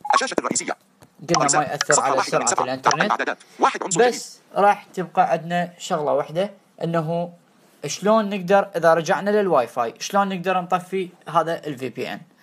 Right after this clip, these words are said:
Speaker 2: راح نخلي هو طبعًا اتصال بال في بي إن اتصال تلقائي.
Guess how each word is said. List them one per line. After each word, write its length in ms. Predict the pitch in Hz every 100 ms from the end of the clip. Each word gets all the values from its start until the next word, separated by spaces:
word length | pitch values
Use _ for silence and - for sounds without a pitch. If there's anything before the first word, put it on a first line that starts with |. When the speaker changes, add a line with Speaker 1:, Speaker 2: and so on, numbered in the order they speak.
| _ - - - _ - _ -
Speaker 2:
راح 280 | 180 196 190
نخلي 560 | 175 208 226 226 226 214
هو 240 | 190 202
طبعًا 460 | 208 - 190 180 185
اتصال 480 | 180 180 175 220 214
بال 880 | 185 202 175 147 135 123 95 - 131
في 100 | 160
بي 180 | 175 180
إن 160 | 214
اتصال 480 | 208 - 175 190 214
تلقائي. 500 | 190 156 135 - 101